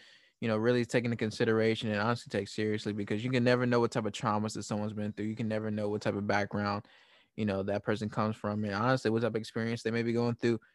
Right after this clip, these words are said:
in that exact moment. So, you know, that's something that, you know, we all have to take into consideration when we're thinking about, you know, belittling and,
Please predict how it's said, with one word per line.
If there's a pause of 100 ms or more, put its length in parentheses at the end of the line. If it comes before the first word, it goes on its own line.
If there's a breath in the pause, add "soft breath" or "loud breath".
(180 soft breath)
in
that
exact
moment.
So,
you
know,
that's
something
that,
you
know,
we
all
have
to
take
into
consideration
when
we're
thinking
about,
you
know, (360 loud breath)
belittling
and,